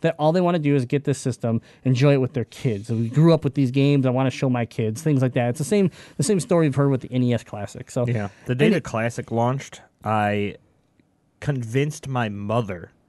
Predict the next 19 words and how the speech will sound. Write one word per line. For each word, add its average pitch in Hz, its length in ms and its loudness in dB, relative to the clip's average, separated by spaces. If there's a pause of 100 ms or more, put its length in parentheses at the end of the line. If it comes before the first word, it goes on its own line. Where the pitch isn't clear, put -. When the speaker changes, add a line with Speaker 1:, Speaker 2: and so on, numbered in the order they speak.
(540)
Speaker 2:
to 127 160 -2
wake 123 280 -2
up 135 260 -2 (120)
early 113 580 0 (200)
and 110 160 -6
stand 139 420 -4
in 120 160 -4
line 120 320 0
to 98 60 -8
try 110 200 -2
to 101 80 -2
get 110 160 -6
one 139 140 -4
for 151 180 -4
me. 180 220 -6 (680)
And 117 180 -4
she - 220 -2
was 120 320 0
the 117 380 0